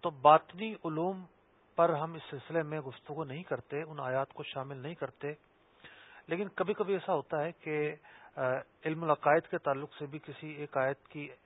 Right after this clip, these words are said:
ا-، ا-، اہمیت اور جو عصر حاضر میں ضرورت ہے اس کے پیش نظر اس کا انتخاب بھی ہو جاتا ہے، اور بعض موضوعات ایسے ہوتے ہیں کہ ظاہر اور باطن دونوں کے تعلق سے، آ، یکساں، آ، حیثیت رکھتے ہیں۔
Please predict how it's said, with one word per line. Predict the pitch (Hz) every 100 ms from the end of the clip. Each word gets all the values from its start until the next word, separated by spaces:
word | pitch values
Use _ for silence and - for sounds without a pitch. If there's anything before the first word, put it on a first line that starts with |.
| 147
ا-، | 143 -
ا-، | 139
اہمیت | 151 147 151 160 160 -
اور | - 139 135 139 143 - - - -
جو | 135 143 135 _ -
عصر | 147 180 156
حاضر | 135 143
میں | 147 139
ضرورت | 127 135 156 -
ہے | 151
اس | 147
کے | -
پیش | 135 131 -
نظر | 131 123 139 - _ _ _ _ _
اس | 135
کا | 147
انتخاب | 135 131 139 135
بھی | 160
ہو | 143
جاتا | 139 - 123
ہے، | 135 - - - - - -
اور | - 127 127 123 127 127 127 131 _ - - _ _ -
بعض | 147 175
موضوعات | 170 170 165 170
ایسے | 160 143
ہوتے | 160 - 156
ہیں | 156
کہ | 151
ظاہر | 123 131 147
اور | 151
باطن | 131 127 - 156 143
دونوں | 139 135 147
کے | 143
تعلق | 131 120 123 -
سے، | 151 165 - - - -
آ، | 127
یکساں، | 127 143 - 180 170 165 - - -
آ، | 131 127
حیثیت | 117 139 - 160
رکھتے | 123 - -
ہیں۔ | 110 110